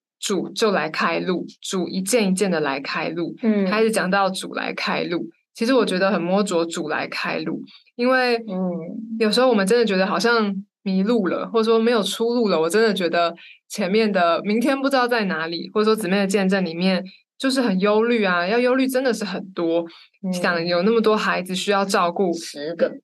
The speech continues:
Speaker 1: 还有生活上自己的，他也只能就是靠这个裁缝嘛，补贴家用，其他也要靠政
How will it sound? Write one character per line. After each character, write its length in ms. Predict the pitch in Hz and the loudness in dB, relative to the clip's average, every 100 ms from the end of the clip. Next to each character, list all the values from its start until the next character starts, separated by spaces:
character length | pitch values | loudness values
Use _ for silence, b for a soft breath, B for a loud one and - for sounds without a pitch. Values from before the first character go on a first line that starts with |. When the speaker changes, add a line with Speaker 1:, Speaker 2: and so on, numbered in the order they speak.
| _ | _
Speaker 1:
还 140 | - 240 | -2 0
有 140 | 220 | 2
生 280 | 226 233 240 | 2 2 4
活 160 | 196 | 2
上 300 | 190 233 208 | 2 0 0
自 140 | 202 - | -2 -6
己 100 | 190 | -4
的， 260 | 180 175 175 _ _ _ | -2 -2 -4 _ _ _
他 160 | 220 220 | 0 0
也 100 | 220 | 0
只 140 | 196 | -2
能 520 | 175 170 170 185 190 | -2 -2 -4 -6 -8
就 120 | 196 | -4
是 120 | 190 190 | -4 -2
靠 380 | 208 180 - | 0 0 -2
这 100 | - | -4
个 80 | 185 | -4
裁 320 | - - 208 | -2 -2 0
缝 240 | 262 185 170 | 0 -2 0
嘛， 200 | 180 196 | -2 -4
补 180 | 175 170 | -8 -4
贴 240 | 208 202 | -2 -2
家 260 | 196 175 175 | -2 -2 -2
用， 160 | 175 - B - | -4 -6 B -14
其 120 | - | -4
他 200 | 208 214 | 0 2
也 40 | 190 | 2
要 120 | 190 | 2
靠 180 | 202 180 | 0 -2
政 240 | 185 | -2